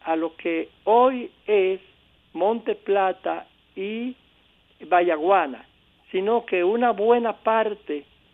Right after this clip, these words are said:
de esos dominicanos se quedaron en, en el norte y el oeste, el oeste, lo que hoy es Haití,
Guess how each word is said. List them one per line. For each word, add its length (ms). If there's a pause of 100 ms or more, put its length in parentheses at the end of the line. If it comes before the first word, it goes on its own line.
(180)
de 440
esos 320
dominicanos 800 (580)
se 140
quedaron 720 (260)
en, 480 (260)
en 200
el 200
norte 600
y 120
el 120
oeste, 600 (380)
el 240
oeste, 360
lo 120
que 140
hoy 220
es 160 (180)
Haití, 540